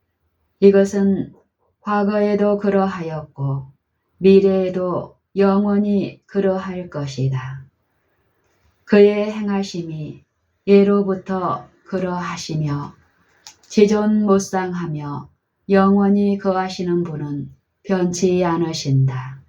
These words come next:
그는 변함도 없으시고 회전하는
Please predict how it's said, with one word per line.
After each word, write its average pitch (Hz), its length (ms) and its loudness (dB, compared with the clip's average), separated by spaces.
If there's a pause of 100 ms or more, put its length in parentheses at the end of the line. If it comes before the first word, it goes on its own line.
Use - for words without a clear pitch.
(920)
그는 190 600 2 (360)
변함도 208 800 0
없으시고 151 880 -6 (540)
회전하는 196 840 2